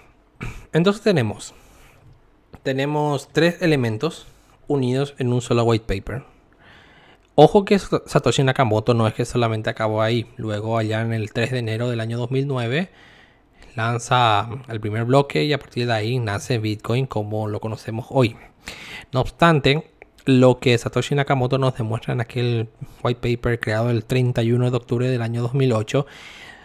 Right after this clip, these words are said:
son tres cosas elementales. La primera, la tecnología,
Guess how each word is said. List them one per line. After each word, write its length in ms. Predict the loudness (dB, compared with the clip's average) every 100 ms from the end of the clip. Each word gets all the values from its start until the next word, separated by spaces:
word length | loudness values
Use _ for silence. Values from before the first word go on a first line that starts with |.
| -20
son 520 | -12 0 2 4 0 -2
tres 220 | 0 0
cosas 500 | 2 0 0 -4 -4 0
elementales. 840 | 2 4 2 -2 -4 -6 -12 -14 2
La 160 | 4
primera, 320 | 6 8 10
la 100 | 8
tecnología, 600 | 6 4 4 2 -2 -8